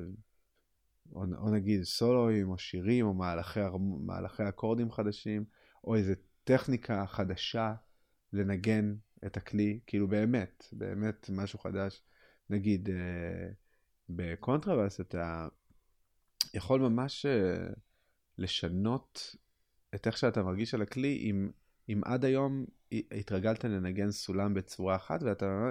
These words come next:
פשוט משנה את הדרך שבה אתה מעצבע את הסולם. אה,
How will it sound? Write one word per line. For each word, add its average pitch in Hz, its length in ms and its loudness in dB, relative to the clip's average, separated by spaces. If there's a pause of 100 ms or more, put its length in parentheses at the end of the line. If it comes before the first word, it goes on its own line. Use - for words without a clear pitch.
(120)
פשוט 120 220 -4
משנה 120 340 0
את 117 120 -4
הדרך 110 240 0
שבה 101 260 0
אתה 107 140 -2
מעצבע 101 580 0
את - 100 -6
הסולם. 76 420 -8 (680)
אה, 87 400 -4